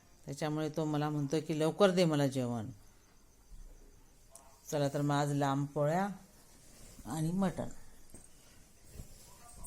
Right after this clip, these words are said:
आमच्याकडे असं स्पेशल, अं, मटण वगैरे असलं तर इकडे लांब पोळ्या केल्या जातात आणि त्या लांब पोळ्या आणतात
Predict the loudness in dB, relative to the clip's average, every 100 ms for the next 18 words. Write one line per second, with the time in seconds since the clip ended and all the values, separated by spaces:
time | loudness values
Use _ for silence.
0 | -12 -12 -14 -16 -18 -18 -20 -20 -20 -20
1 | -10 -8 -2 -2 0 0 0 -2 -2 0
2 | 2 0 -2 -10 -20 -20 -20 -8 -4 -2
3 | -2 -2 -2 -2 0 0 2 0 0 -2
4 | -4 -2 -2 -2 0 2 2 0 0 -2
5 | -6 -10 -4 0 0 0 2 2 2 0
6 | 2 0 -4 -6 -8 -16 -20 -20 -20 -10
7 | -6 -4 -2 -2 0 -2 -2 -4 -2 0
8 | 0 0 -2 -2 -4 -8 -6 0 0 2